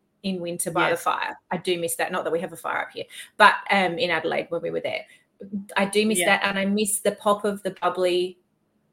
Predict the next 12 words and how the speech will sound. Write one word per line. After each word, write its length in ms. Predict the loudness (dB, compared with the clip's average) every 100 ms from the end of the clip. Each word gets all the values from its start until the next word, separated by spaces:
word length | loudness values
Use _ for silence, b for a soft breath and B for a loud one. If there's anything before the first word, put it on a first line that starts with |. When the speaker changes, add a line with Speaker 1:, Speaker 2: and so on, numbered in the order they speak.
| _ _ -2
Speaker 1:
at 120 | 4
Speaker 2:
Yes, 220 | 6 6
Speaker 1:
an 60 | 2
event. 140 | -4
Speaker 2:
the 60 | -8
Stanfors. 840 | -6 -2 -2 -2 -2 -2 -6 -14 -18 b b
Speaker 1:
Yeah, 220 | 6 8
Speaker 2:
Yes. 340 | 8 4 0 0
Speaker 1:
I 120 | 0
miss 240 | 2 0 0
that. 300 | 2 2 2 B B _
But 240 | 6 8